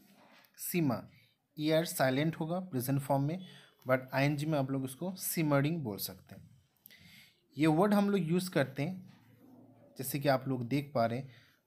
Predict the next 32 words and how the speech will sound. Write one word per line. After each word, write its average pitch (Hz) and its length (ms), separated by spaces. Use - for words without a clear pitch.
पानी 147 340
जो 123 140
है 156 360
चमक 120 360
रहा 107 320
है, 104 240
सूरज 127 420
के 127 120
रोशनी 120 340
से 127 140
पानी 113 320
चमक 117 340
रहा 104 140
है। 101 140
So - 40
ये 165 240
चमकने 170 640
का 165 220
यहाँ 139 240
पे 170 120
specially 147 400
हम 143 140
लोग 131 180
वर्ड 131 160
करेंगे, 131 420
"The 120 120
water 135 400
is 147 160
simmering", 139 340
"The 120 120
water 139 380
is 190 140